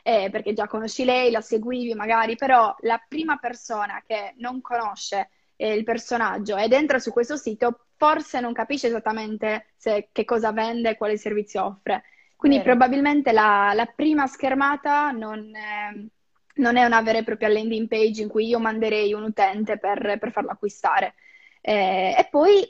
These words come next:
Speaker 1: mm, invece un aspetto che mi ha stupito, e non ricordo se un anno fa fosse così, è che l'hamburger menu è spostato a destra anziché a sinistra, cosa che normalmente invece è il contrario, e il carrello infatti è sulla destra di solito in qualsiasi shop, e
Speaker 2: Sì,
Speaker 1: qua
Speaker 2: è
Speaker 1: invece è
Speaker 2: vero.
Speaker 1: tutto capovolto,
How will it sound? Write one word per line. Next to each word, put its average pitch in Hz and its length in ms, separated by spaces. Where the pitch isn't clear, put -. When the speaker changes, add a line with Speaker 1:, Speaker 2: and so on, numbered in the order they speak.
Speaker 1:
mm, 220 220
invece 254 280
un 226 60
aspetto 247 380
che 226 100
mi 226 100
ha 226 60
stupito, 220 540
e 294 60
non 254 160
ricordo 254 400
se 226 140
un 220 80
anno 214 160
fa 226 160
fosse 214 280
così, 285 380
è 254 160
che 220 220
l'hamburger 262 480
menu 294 200
è 277 60
spostato 233 460
a 208 40
destra 196 440
anziché 240 380
a - 20
sinistra, 214 680
cosa 240 240
che 226 120
normalmente 226 580
invece 214 580
è 208 100
il 233 60
contrario, 208 600
e 208 200
il 214 160
carrello 247 480
infatti 233 300
è - 20
sulla 214 220
destra 208 380
di 208 80
solito 208 400
in 208 80
qualsiasi 220 500
shop, - 540
e 240 120
Speaker 2:
Sì, - 20
Speaker 1:
qua 330 120
Speaker 2:
è 277 40
Speaker 1:
invece 302 200
è 233 80
Speaker 2:
vero. 208 60
Speaker 1:
tutto 285 120
capovolto, 220 840